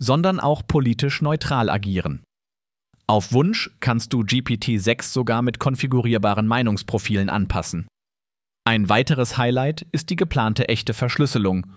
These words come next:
um den Datenschutz zu wahren. Die bisherigen Rückmeldungen zu G P T fünf haben gezeigt, dass Persönlichkeit und Tonfall entscheidende Faktoren für den Erfolg künftiger K-I-Systeme sind. Diese Aspekte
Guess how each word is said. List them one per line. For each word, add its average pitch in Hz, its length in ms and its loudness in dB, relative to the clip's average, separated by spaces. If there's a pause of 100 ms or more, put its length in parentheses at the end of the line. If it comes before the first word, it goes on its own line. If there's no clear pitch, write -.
(180)
um 117 160 0
den 113 160 2
Datenschutz 113 600 0
zu 143 160 -2
wahren. 98 400 -2 (880)
Die 139 120 2
bisherigen 165 560 2
Rückmeldungen 139 680 2
zu 127 200 0
G 117 180 0
P 117 140 -2
T 123 180 -2
fünf 139 400 0
haben 131 240 0
gezeigt, 110 640 -2 (560)
dass 117 200 0
Persönlichkeit 147 920 0
und 107 180 0
Tonfall 135 760 0 (260)
entscheidende 170 540 0
Faktoren 139 640 0
für 135 160 -2
den 127 140 0
Erfolg 123 520 0 (120)
künftiger 113 500 0
K-I-Systeme 104 880 0
sind. 80 340 -4 (800)
Diese 185 300 2
Aspekte 160 640 0